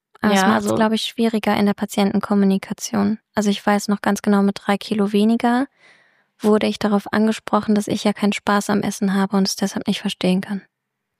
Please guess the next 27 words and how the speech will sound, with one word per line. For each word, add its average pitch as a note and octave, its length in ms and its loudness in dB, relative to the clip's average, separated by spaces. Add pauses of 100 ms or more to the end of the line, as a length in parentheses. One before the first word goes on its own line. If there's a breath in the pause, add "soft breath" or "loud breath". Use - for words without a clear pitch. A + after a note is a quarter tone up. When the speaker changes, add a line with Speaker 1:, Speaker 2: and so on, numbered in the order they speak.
(300)
Speaker 2:
Aber F#3 200 0
das E3+ 280 -2
wird E3+ 100 0
ja E3+ 100 2
teilweise E3+ 460 -2
immer F3 240 0
noch D#3+ 260 -2
gesagt. E3+ 540 -4 (240)
Speaker 1:
Nee, A#3 160 2
Speaker 2:
Also G#3+ 160 4
da B3 100 2
Speaker 1:
nicht - 200 -4
mehr. F#3 180 -10 (720 loud breath)
Speaker 2:
<laughs> F#3+ 640 2 (1200 loud breath)
Ja, D#3+ 340 2
aber E3+ 180 -2
wenn E3+ 120 0
du F3 60 0
jetzt F3 200 -4
eine F3 80 0
stark E3+ 360 -2
übergewichtige E3+ 580 0
Person E3 380 0
vor E3 260 -2
dir D#3+ 180 0
hast, - 380 -2 (100)
ähm, E3 480 0